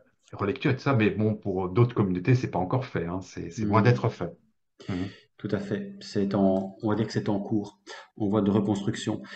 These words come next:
Speaker 2: Mais, mais, euh, on parlait, euh, Christophe, des, des sévices. Euh, ça a évidemment son pendant. Euh, je, je l'ai dit tout à l'heure en parlant de préjudice.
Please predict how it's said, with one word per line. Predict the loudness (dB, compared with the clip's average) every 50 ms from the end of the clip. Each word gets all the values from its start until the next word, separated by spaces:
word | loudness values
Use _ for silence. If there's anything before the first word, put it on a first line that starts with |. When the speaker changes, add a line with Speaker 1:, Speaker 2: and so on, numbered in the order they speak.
| -12 2 6
Speaker 2:
Mais, | 8 10 10 10 8 8
mais, | 8 10 10 10 10 10
euh, | 10 10 8 6 4 2
on | 2
parlait, | 2 4 4 4 6 6 6 6
euh, | 6 4 4
Christophe, | 2 -2 -4 -6 -2 2 2 2 2 2 2
des, | 4 6 6 8 8 8 8 6 6 6 2 0
des | 0 0 0
sévices. | 2 2 2 2 4 4 4 2 2 0 -4 -8 -10 -6
Euh, | -2 0 2 2 2 2 0 -2 -2
ça | -4 -4 -2 2
a | 4
évidemment | 4 6 8 8 8 8 8
son | 6 2 -2 -2 -2
pendant. | -2 0 0 0 2 2 4 4 4 4 2 0 -4 -8
Euh, | -10 -10 -8 -10 -8
je, | -4 -2 -2 -2 0
je | 0 0
l'ai | -2
dit | -2 0 0 0 2
tout | 2 2
à | 2
l'heure | 2 2 2
en | 2
parlant | 0 0 0 2
de | 2 0
préjudice. | 0 0 -2 -2 0 0 2 4 4 2 2 0 -2